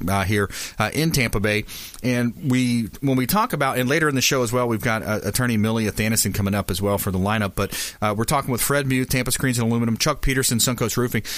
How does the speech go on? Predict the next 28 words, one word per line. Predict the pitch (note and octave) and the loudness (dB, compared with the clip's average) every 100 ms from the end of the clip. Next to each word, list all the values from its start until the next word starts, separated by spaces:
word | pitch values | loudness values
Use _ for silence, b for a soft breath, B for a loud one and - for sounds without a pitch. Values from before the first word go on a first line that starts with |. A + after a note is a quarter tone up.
| B B | B B
uh, | A#2+ A2+ | 0 2
Made | B2+ G3+ G#3+ | 4 4 2
in | F#3 | 2
America. | D#3 D#3 - F#3+ | 2 2 2 0
Talk | - C#4+ | 0 0
about, | - F#3+ C#3 | 0 0 2
doesn't | G#3+ C#4 | 0 2
that, | C4 G3 D3+ | 0 0 0
it | C#3+ | 2
seems | - C4+ D#4 F#3+ | 4 4 2 2
like | C#3+ | 0
that | A#2 D3+ C3 | 0 0 2
means | A2+ C3+ C3+ A#2+ F#2 | 2 4 4 2 2
a | |
little | G#2+ D#3 | 2 2
bit | D#3 A#2+ | 0 2
more | A2+ B2 A2+ | 2 2 2
nowadays, | A2 G#2+ A2 G#2+ G#2 - - - - - | 2 2 2 2 4 2 0 -6 -6 0
uh, | A2+ G#2+ | 2 4
than | G#2 A2 | 2 2
ever. | A2 F2+ F2+ | 2 2 2
Made | G#2+ C3+ C3+ | 2 2 2
in | B2+ | 2
America. | A2 A2+ G#2+ G2 | 2 2 2 0
Both | G2+ B2 | 2 2
your | C3 - | 0 2
products, | A#2+ A2 G2+ - - | 2 2 2 2 2
uh, | G#2+ G2+ F#2 | 0 0 0